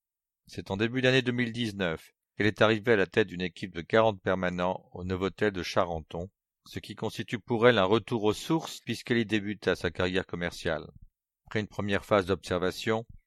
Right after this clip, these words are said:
Karine Escura entend positionner le Novotel comme un lieu incontournable sur Charenton. Désireuse de concilier une clientèle d'affaires et de loisirs, elle compte organiser les afterworks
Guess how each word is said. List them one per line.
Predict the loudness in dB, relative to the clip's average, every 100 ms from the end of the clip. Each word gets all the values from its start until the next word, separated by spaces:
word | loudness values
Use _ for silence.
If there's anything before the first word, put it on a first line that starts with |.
| _ _ _ 4
Karine | 4 4
Escura | 0 0 2 6 6
entend | 4 2 0
positionner | 0 -4 -4 -2 -2 0 0
le |
Novotel | 2 4 4 4 4 4
comme | 2 -2
un | -2
lieu | 0 0
incontournable | 0 -2 -4 -2 0 4 4 2
sur | -6 -10
Charenton. | -2 -2 -2 -6 -12 -14 _ _ _ _ _ _
Désireuse | -4 -2 2 2 0
de | -6
concilier | -8 -10 -10 -6 -4
une | -4 -6
clientèle | _ -8 -4 -4
d'affaires | -2 -4 0 0 0
et |
de | -4
loisirs, | -4 -4 -2 -2 -2 -2 -6 _ _ -10
elle | -10 -8
compte | -2 2
organiser | 2 2 0 0 2
les | 2 2
afterworks | 2 2 0 2 0 0 -4 -20